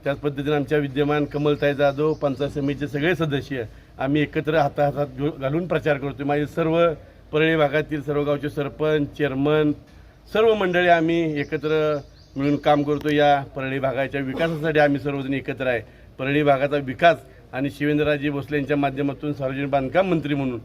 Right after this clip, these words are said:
साधण्यासाठी आज आम्ही सर्वांनी शपथ घेतली जाणार आहे देवीच्या मंदिरात इथं पाटेकरमध्ये.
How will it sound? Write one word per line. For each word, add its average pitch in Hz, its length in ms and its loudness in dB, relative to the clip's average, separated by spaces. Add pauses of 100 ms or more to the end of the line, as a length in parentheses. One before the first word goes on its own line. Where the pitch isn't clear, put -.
(260)
साधण्यासाठी 143 560 2
आज 143 200 6
आम्ही 143 180 0
सर्वांनी 139 380 -2
शपथ 160 320 0
घेतली 160 340 0
जाणार 143 180 4
आहे 139 100 -4
देवीच्या 139 360 0
मंदिरात 135 420 0
इथं 135 160 -4
पाटेकरमध्ये. 135 680 -4